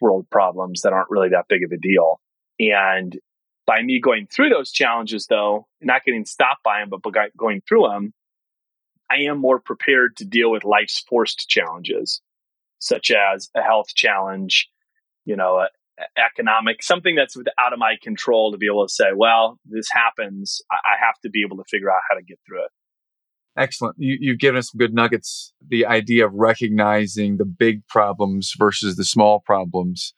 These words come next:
Speaker 2: health being a possible big problem. And I, I guess when it comes to recognizing the big problems, what might be some of those big, big things that when these things are on the radar,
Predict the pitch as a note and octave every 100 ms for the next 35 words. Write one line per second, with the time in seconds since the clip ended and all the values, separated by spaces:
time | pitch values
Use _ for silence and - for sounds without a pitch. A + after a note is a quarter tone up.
0 | G#2+ A2 G#2+ - - - _ - G#2+ G2+
1 | A2 G2+ - G2 F#2 G2+ F2 G2+ F#2+ G2
2 | F#2+ F#2+ - A#2 G#2+ G2+ G2 F2+ _ _
3 | _ _ _ _ _ _ - B2+ C3+ B2+
4 | C#3+ - - C#3+ C3 B2 C#3 C3 - A#2
5 | - B2 B2+ A2+ G#2+ G2 B2 - A2 G2
6 | G2+ F#2+ - - D2 B2 D3 D3 C#3 B2
7 | A2+ - A2+ G#2+ F#2+ G#2+ G#2+ F2 - _
8 | _ _ _ _ A2+ A2 C#3 B2 - A2+
9 | G2+ G2+ G2 - G#2 G2+ G2 - _ A#2
10 | A2 A#2+ C3 - A#2+ A2 A2 G#2+ G#2 G2+
11 | G#2 G2+ G2+ G2+ G2 F#2+